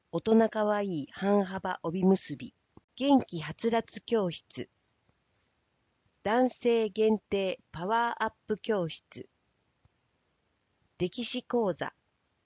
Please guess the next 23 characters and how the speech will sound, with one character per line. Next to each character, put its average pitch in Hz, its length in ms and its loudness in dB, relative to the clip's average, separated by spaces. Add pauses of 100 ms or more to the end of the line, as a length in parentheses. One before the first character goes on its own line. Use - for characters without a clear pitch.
(540)
細 - 300 -4
川 190 280 -2
道 160 140 2
忠 170 480 -2
と - 280 -14 (440)
野 180 100 6
助 - 320 -2
最 180 320 -6 (100)
高。 160 300 -4 (680)
細 269 280 -2
川 180 300 -2
道 156 140 2
忠、 165 540 -4 (440)
鴨 196 320 2
山 208 360 2
居 208 220 -4
城、 143 300 -2 (440)
四 233 220 6
百 226 360 -4
五 196 180 -2
十 220 180 -4
周 226 460 -2
年 214 300 4